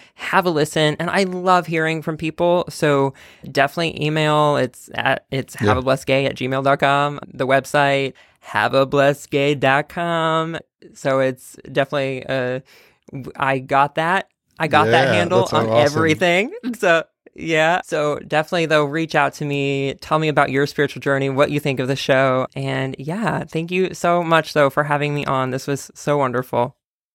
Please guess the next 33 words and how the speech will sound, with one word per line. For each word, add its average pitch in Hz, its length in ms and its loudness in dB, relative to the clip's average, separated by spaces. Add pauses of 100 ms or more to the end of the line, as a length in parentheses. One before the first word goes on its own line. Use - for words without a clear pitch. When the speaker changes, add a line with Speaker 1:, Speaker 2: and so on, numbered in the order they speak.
(160)
Speaker 2:
Yeah, 110 380 6
likewise, 107 400 0
Tyler. 101 320 2
Thanks 104 300 -4
again. 101 180 -2
We'll 101 80 0
have 104 140 2
all 110 160 4
those 117 240 2
links 107 300 -2
in 104 80 -2
the 95 80 -2
show 107 260 -2
notes. 110 520 -2 (120)
And 98 180 0
I 98 40 2
love, 104 340 2
just 107 160 -4
from 113 80 0
a 101 80 2
branding 104 320 0
perspective, 95 520 -8
it's 87 120 -8
something 95 200 -4
we 92 60 -2
talk 98 240 -4
about 90 160 -4
with 90 140 -10
clients 95 320 -4
as 92 100 -6
well, 95 160 -2
just 92 220 -6
saying, 90 340 -4